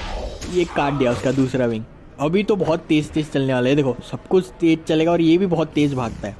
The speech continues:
ये ज़्यादा देर रुकेगा ही नहीं एक एक पिलर पे। वो देखो कितना जल्दी भाग रहा है। तो इधर तो मुझे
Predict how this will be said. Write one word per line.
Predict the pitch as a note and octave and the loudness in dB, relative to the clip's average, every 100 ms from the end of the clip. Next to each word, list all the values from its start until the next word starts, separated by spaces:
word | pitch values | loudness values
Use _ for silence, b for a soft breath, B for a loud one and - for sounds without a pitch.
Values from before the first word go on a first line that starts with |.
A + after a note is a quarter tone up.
| - - - - - | -16 -16 -16 -10 -2
ये | E3 | 0
ज़्यादा | D#3+ D3+ F3 | 2 2 2
देर | F#3+ | 4
रुकेगा | F#3 D#3+ F3 F#3 | 2 2 2 2
ही | |
नहीं | F3 | 2
एक | C#3 - | 0 0
एक | - | -2
पिलर | A#2+ A#2 | -2 -2
पे। | C3 | 0
वो | D3+ | 0
देखो | D3 | 0
कितना | A#2+ - - - - - E3+ | -4 -12 -20 -20 -10 -4 0
जल्दी | D3+ D#3 | 2 2
भाग | D3 B2 | 2 -2
रहा | A2 | -4
है। | A2 - - - - - - - - - | -10 -16 -20 -20 -20 -20 -20 -20 -20 -2
तो | D#3 | 2
इधर | D#3 E3 F3+ | 4 2 0
तो | G3+ | 0
मुझे | F#3+ G3 | 0 2